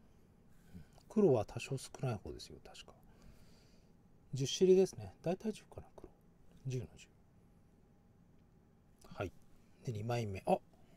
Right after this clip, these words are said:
カッ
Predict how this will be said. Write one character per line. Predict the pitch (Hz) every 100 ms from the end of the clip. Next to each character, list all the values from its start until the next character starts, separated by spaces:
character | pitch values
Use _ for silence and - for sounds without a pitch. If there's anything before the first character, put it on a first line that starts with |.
| - - - - - - - - - - - - - - - - - - - - - - -
カ | -
ッ | 147